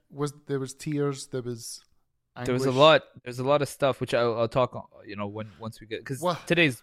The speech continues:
Speaker 2: let's be fair, today's episode is gonna be mainly just the Rumble.
Speaker 1: Yeah.
Speaker 2: But, uh,
Speaker 1: I've
Speaker 2: you
Speaker 1: got,
Speaker 2: know,
Speaker 1: I, I
Speaker 2: uh,
Speaker 1: don't even remember what happened on A E W or anything.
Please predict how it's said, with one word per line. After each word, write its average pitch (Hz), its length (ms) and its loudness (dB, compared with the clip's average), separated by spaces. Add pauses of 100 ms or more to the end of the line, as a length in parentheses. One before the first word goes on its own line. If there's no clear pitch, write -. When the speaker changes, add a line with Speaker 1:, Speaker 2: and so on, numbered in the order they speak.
(440)
Speaker 2:
let's 127 300 -2
be 127 160 -6
fair, 101 220 -2
today's 110 320 -2
episode 104 280 -4
is 98 100 -6
gonna 101 200 -6
be 95 100 -8
mainly 90 320 -8
just 85 240 -14
the 92 80 -8
Rumble. 87 400 -8 (300)
Speaker 1:
Yeah. 131 100 -8
Speaker 2:
But, 104 400 -2
uh, 95 360 0 (440)
Speaker 1:
I've 165 140 -2
Speaker 2:
you - 80 -2
Speaker 1:
got, 160 280 0
Speaker 2:
know, - 80 0
Speaker 1:
I, - 100 10
I - 40 10
Speaker 2:
uh, 113 80 6
Speaker 1:
don't 196 140 -2
even 165 220 -4
remember 135 420 -6
what 117 180 -8
happened 127 340 -8
on 117 200 -10 (300)
A - 40 -10
E 120 140 -8
W 110 560 -8
or 110 260 -8
anything. 113 440 -12